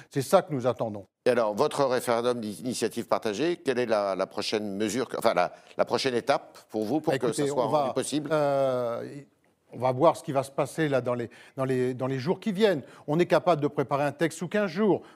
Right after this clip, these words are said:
Speaker 1: Moi,
Speaker 2: Ouais.
Speaker 1: j'attends de voir si le gouvernement a pris la mesure de la situation et si oui ou non, il y a un texte avec des mesures précises que je viens d'évoquer qui
Speaker 2: Mmh.
Speaker 1: seront déposées.
Speaker 2: Et à ce moment-là, vous verrez si vous continuez votre démarche ou pas.
Speaker 1: Effectivement.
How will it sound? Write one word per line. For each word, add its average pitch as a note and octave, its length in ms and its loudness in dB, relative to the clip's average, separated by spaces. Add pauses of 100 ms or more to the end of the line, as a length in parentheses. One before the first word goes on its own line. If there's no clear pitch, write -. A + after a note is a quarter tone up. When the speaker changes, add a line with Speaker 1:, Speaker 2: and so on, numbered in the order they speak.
Speaker 1:
Moi, C#3+ 100 2
Speaker 2:
Ouais. E3 60 4
Speaker 1:
j'attends E3 240 2
de D3+ 80 2
voir D#3+ 240 4
si - 180 -4
le F3 100 4
gouvernement D#3 720 2 (220)
a D#3 80 4
pris E3+ 360 -2 (300)
la C#3 140 0
mesure E3+ 600 4
de C3 60 0
la B2+ 120 4
situation C#3 580 -2
et D3 100 -2
si D3+ 180 -2
oui F3+ 220 4
ou G3+ 120 4
non, A3+ 280 2 (220)
il D#3+ 100 -2
y E3+ 100 4
a E3 60 6
un D#3+ 40 4
texte G3 340 0
avec C3+ 220 -4
des C#3+ 100 2
mesures C#3 340 0 (240)
précises A3 500 0
que D3+ 120 0
je A#2+ 80 -6
viens D#3 120 0
d'évoquer D3 500 -2 (140)
qui F3 100 -8
Speaker 2:
Mmh. - 20 -6
Speaker 1:
seront F#3+ 240 -2
déposées. F#3+ 460 -4 (400)
Speaker 2:
Et G#2 140 4
à F#2+ 60 0
ce - 120 -2
moment-là, G#2+ 280 2
vous C#3+ 100 0
verrez A2 240 2
si C#3 460 -4
vous G#2+ 160 -4
continuez A2+ 440 -4
votre A2 200 -2
démarche G#2 480 -2
ou B2+ 80 -2
pas. - 100 0
Speaker 1:
Effectivement. A#2+ 360 -6